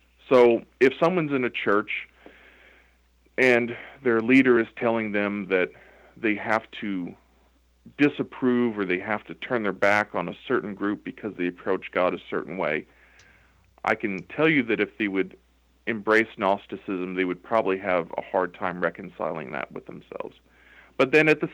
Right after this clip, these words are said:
same time, I've known, uh, very devout Roman Catholics, very devout Orthodox, uh, very devout Orthodox Jews and Muslims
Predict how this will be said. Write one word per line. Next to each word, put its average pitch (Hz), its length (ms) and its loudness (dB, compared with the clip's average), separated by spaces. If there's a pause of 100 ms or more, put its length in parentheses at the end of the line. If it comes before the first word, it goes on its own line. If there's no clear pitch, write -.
same 175 180 4
time, 170 460 0
I've 135 160 2
known, 147 480 -2 (500)
uh, 120 300 4 (100)
very 117 320 4
devout 117 480 4 (160)
Roman 120 320 2
Catholics, 117 500 -2 (140)
very 92 300 -4
devout 92 420 0 (200)
Orthodox, 92 640 -2 (720)
uh, 87 180 0
very 104 300 2
devout 104 240 4
Orthodox 110 480 2
Jews 127 460 0 (480)
and 113 200 -2
Muslims 101 420 0